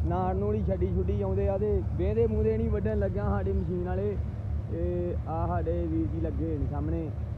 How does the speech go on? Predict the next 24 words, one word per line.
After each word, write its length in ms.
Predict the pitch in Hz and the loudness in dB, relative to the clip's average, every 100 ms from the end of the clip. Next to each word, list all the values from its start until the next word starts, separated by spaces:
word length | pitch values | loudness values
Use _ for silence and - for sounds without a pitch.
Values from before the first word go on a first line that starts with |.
| - - - - | -6 -6 -6 -2
ਜੋ 120 | 208 220 | 2 2
ਇਹਨਾਂ 320 | 240 262 269 | 2 2 2
ਦੀ 80 | 220 | 4
ਸੇਵਾ 260 | 220 233 | 4 4
ਵੀ 120 | 240 226 | 2 2
ਬਾਈ 160 | 220 | 2
ਨਿਰੰਤਰ 480 | 220 202 190 - 190 | 4 2 2 0 0
ਜਾਰੀ 340 | 185 180 175 | 0 2 2
ਰਹਿੰਦੀ 340 | 175 185 196 208 | 2 2 2 4
ਵਾ। 260 | 190 190 160 - - - - - - - - - - - - - - - - | 4 4 4 0 0 -2 -2 -2 -2 2 2 4 2 2 2 2 2 0 0
ਆ 120 | 170 190 | 0 2
ਸਾਡੇ 180 | 202 202 | 4 6
ਬਾਪੂ 360 | 175 180 - | 6 6 4
ਜੀ, 140 | 202 190 | 2 2
ਹਾਂਜੀ 240 | 185 202 | 2 4
ਬਾਪੂ 280 | - 214 - | 4 6 4
ਜੀ, 280 | 254 262 226 - - - - - - - - - | 4 4 4 6 6 4 2 0 -2 -2 -2 -4
ਕੀ 120 | 190 220 | -4 0
ਹਾਲ 180 | 220 | 0
ਚਾਲ? 280 | 180 180 151 101 - - - - - - - - - - - | 0 -2 -2 -4 -6 -8 -6 -6 -6 -6 -6 -6 -6 -6 -6
ਲਓ 240 | 123 123 123 | -6 -4 -4
ਜੀ, 80 | 120 | -4
ਆ 140 | 160 | -4
ਸਾਡੇ 180 | 180 | -2